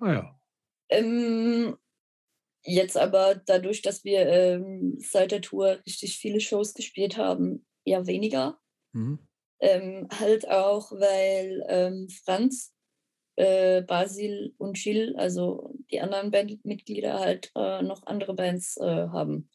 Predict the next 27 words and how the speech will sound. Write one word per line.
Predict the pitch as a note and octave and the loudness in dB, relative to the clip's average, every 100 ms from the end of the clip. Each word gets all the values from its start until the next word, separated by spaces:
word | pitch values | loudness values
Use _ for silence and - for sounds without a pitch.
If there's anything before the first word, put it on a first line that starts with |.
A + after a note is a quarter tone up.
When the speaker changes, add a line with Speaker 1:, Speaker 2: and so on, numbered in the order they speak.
| _ _ _ _ - | _ _ _ _ -4
Speaker 2:
Und | E3+ E3+ - - | -2 -2 -6 -4
die | E3+ E3+ | -2 0
natürlich | E3+ E3+ F#3+ F3+ - | -2 -2 -6 -6 -4
auch | - - | -4 -6
proben | _ G#3+ G#3+ | _ -2 0
mit | G#3+ G#3 | 0 -2
denen. | A3+ A3 C4 - - - | 0 2 2 -2 -18 -6
Speaker 3:
Mhm. | A2+ G#2+ | -2 -2
Speaker 2:
Darum | G#2 F#3+ F#3+ | -2 -6 0
fällt, | G3 F#3 F3+ | 4 4 4
äh, | F3+ F#3 F3+ - | 4 6 4 0
Live-Caution | - E3 F3+ - F#3+ F#3 | -2 0 0 -4 -6 -2
dazwischen, | F3+ F3+ - F#3 - | -4 -4 -8 -10 -2
äh, | F3+ F3+ | 4 4
zwischendurch, | F3+ - A3+ G#3 F#3 F3+ | 2 -4 -6 -2 -2 0
äh, | - - - | 0 0 -2
auch | E3 F3+ | -4 -2
mal | F3 - | -2 0
aus, | C#3+ E3 G#3 F#3+ | 2 0 -2 -8
was | - E3+ | -10 -6
aber | - E3+ | -4 -2
jetzt | D#3 E3 - - | -2 -4 -6 -6
nicht | D#3 D#3 - - - _ _ _ _ _ | -6 -4 -8 -12 -16 _ _ _ _ _
dramatisch | - E3+ D#3+ D3+ - - | -6 -2 0 -2 -4 -8
ist, | - F3+ F3 | -2 -2 -2
weil, | E3+ D#3 D#3+ D#3+ | 0 2 2 0
ähm, | E3+ D#3+ E3 F3 F3+ | -2 -2 -2 -2 -4